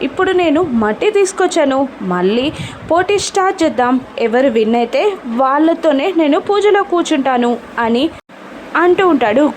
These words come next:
గౌతమ్. అందరూ ముఖాలు మార్చుకొని గౌతమ్ వైపు చూస్తూ ఉంటారు. అప్పుడు మళ్ళీ గౌతమ్, "లేదు, నేను పోటీలో ఎవరు గెలిచారో తెలియంది నేను పూజలో కూర్చోను" అని అనేస్తాడు గౌతమ్. ఇక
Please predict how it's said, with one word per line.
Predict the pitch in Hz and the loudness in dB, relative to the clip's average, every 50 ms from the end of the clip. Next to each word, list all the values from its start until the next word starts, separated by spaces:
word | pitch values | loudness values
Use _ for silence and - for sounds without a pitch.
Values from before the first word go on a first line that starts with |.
| - 247 | 0 0
గౌతమ్. | 240 226 226 233 254 233 196 - - - 208 | 2 2 2 2 0 0 -2 -4 -8 -6 -2
అందరూ | 208 220 247 254 226 240 269 294 285 233 | 0 2 4 4 4 4 2 0 -2 -2
ముఖాలు | 233 220 226 226 240 233 240 247 | -2 -2 0 0 0 0 2 2
మార్చుకొని | 247 240 214 214 - - - 240 220 233 277 - - - 220 | 2 2 0 0 -2 -4 -4 -2 -2 -2 -2 -4 -4 -2 0
గౌతమ్ | 220 214 214 233 240 240 226 | 0 2 2 2 0 0 0
వైపు | 220 202 196 196 - | 0 0 0 0 -2
చూస్తూ | 302 294 - 285 262 247 - - 269 | -2 0 0 0 0 0 0 0 0
ఉంటారు. | 262 247 233 220 202 196 190 - - | 2 2 0 0 0 0 -2 -2 -4
అప్పుడు | 208 208 - 208 202 | -6 -4 -2 -2 -2
మళ్ళీ | 208 190 185 185 196 208 233 214 - - - - | -2 -2 -2 0 0 0 -2 -2 -4 -6 -2 0
గౌతమ్, | 190 196 196 208 196 214 226 240 233 233 - | 0 2 2 0 0 -2 -2 -2 -4 -6 -4
"లేదు, | 214 214 208 214 214 202 220 - - - | -2 0 0 2 2 2 0 -2 -4 -6
నేను | 208 208 202 196 196 214 233 233 - - - | -4 -2 -2 -2 -2 -2 -4 -4 -8 -4 0
పోటీలో | 220 214 220 240 233 240 240 247 233 240 247 277 294 - - - - - - - - - - 196 | 2 2 2 2 0 -2 -2 -2 0 0 0 0 0 -2 -8 -12 -12 -12 -14 -14 -14 -8 -4 0
ఎవరు | 269 254 240 269 233 240 269 247 - - - - - - - - - 247 | 0 2 2 2 4 2 2 0 -2 -8 -14 -14 -14 -14 -12 -8 -4 0
గెలిచారో | 240 254 285 285 - 294 269 233 247 277 | 0 0 0 0 0 0 2 2 2 0
తెలియంది | 277 - 240 214 233 254 262 254 240 233 240 294 302 - - - | 2 0 0 0 0 0 2 2 2 2 2 0 -2 -4 -6 -4
నేను | 226 220 214 220 247 | -2 0 0 0 0
పూజలో | 254 254 240 226 220 240 233 240 254 | 0 2 2 2 2 2 2 2 0
కూర్చోను" | 254 - - 277 285 285 - 285 262 233 214 185 - - - | -2 -2 -2 -2 0 2 2 2 2 2 0 -2 -6 -8 -6
అని | 220 220 220 233 320 | -4 -2 -2 0 0
అనేస్తాడు | 339 294 269 262 - - 233 220 226 | 0 0 0 0 -2 -2 -2 0 0
గౌతమ్. | 285 233 233 233 220 214 - 233 214 - - - - - - | 0 0 0 0 0 0 0 -2 -2 -4 -6 -12 -10 -6 -6
ఇక | 233 233 - 220 214 240 | -6 -4 -2 -2 -2 -2